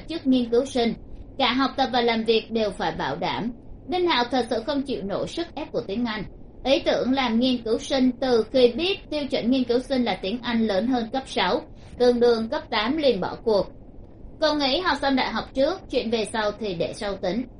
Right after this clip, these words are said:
Đinh Viễn Biên có lần gọi điện thoại tới, nói với cậu về chuyện sau khi tốt nghiệp về nhà an bài công tác. Đinh Hạo không đồng ý. Ngôn ngữ nói chuyện để lộ ý tưởng, cậu muốn tự mình lập nghiệp, làm chút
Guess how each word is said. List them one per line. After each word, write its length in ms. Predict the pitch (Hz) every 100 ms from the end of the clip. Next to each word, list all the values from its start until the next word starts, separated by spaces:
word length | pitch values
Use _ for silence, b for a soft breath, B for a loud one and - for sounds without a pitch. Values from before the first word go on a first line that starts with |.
| - - - -
Đinh 220 | 302 339
Viễn 220 | 269 247
Biên 220 | 302 294 269
có 140 | 359
lần 200 | 339 254
gọi 140 | 226
điện 220 | 214 208 185
thoại 200 | 233 -
tới, 360 | 208 190 220 330 -
nói 240 | 220 214
với 160 | 208 226
cậu 220 | 330 214
về 180 | 220 214
chuyện 220 | 240 -
sau 180 | 226 226
khi 140 | 226
tốt 280 | - 359 294
nghiệp 240 | 269 220 -
về 220 | 196 226 202
nhà 180 | 202
an 200 | - 226
bài 160 | 214 180 -
công 200 | 220 226
tác. 280 | 262 330 - - - -
Đinh 180 | 349 349
Hạo 160 | 285
không 200 | 233 269
đồng 200 | 240 185
ý. 300 | 180 175 208 - - - - -
Ngôn 500 | 240 262 254 233 233
ngữ 280 | 226 - 285
nói 300 | 294 220 233
chuyện 300 | 240 302 190
để 140 | 208
lộ 120 | 185 202
ý 200 | - 220 226
tưởng, 280 | 240 135 165
cậu 140 | 247
muốn 260 | 226 214 262
tự 160 | 359
mình 340 | 233 226 202 185
lập 240 | 208 196 208
nghiệp, 260 | 202 185 - - - -
làm 260 | 247 240
chút 100 | 233